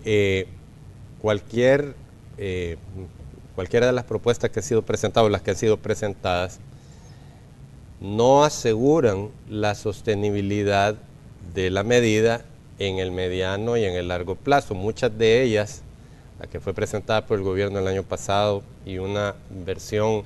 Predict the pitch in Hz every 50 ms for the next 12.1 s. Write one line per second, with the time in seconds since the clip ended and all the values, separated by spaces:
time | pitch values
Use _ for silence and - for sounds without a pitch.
0 | - - - - - - - - - - 101 104 104 110 107 - - 117 113 110
1 | - - 110 104 98 - - 98 - 101 101 - 104 95 - - 101 98 - -
2 | - 95 98 98 95 98 95 - - 107 95 - 107 95 85 90 - 101 98 -
3 | 113 107 - - 107 98 92 87 - - - 92 85 87 87 - - - - 107
4 | - - 104 104 101 101 104 104 98 95 104 110 107 104 107 104 101 98 98 95
5 | - - - 110 101 - 120 - - 113 101 98 92 101 110 113 107 - - 104
6 | 92 - - - - - - - - - - - - - 107 107 104 101 98 98
7 | 95 98 95 92 92 90 101 98 101 110 113 117 107 113 113 110 107 101 92 82
8 | - - - 107 98 90 90 87 85 82 78 - - 85 87 87 - - - -
9 | - 87 85 92 90 95 98 101 110 110 107 - 123 123 127 120 113 110 - -
10 | - - - - - - - - - - - - - - - - - - - -
11 | - - - - - - - - - - - - 101 98 95 95 95 92 92 87
12 | 82